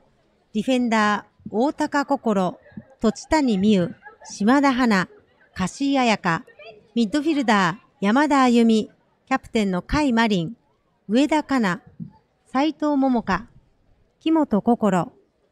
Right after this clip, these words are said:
フォワードが伊藤琴音という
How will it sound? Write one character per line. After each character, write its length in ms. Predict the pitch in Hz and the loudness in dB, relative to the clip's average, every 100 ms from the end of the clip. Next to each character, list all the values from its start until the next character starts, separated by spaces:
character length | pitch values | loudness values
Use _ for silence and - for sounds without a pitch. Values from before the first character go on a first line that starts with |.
| _ | _
フ 80 | 214 | -2
ォ 20 | |
ワ 100 | 233 | 0
ー 20 | 220 | 0
ド 120 | 220 | -2
が 260 | 214 214 - _ | 0 -2 -4 _
伊 100 | 196 | -10
藤 380 | - 302 302 294 | -4 0 0 -2
琴 240 | - 226 294 | -6 -6 -2
音 180 | 302 302 | -2 -2
と 200 | 294 294 | -4 -2
い 340 | 277 285 | 0 0
う 100 | 285 | -2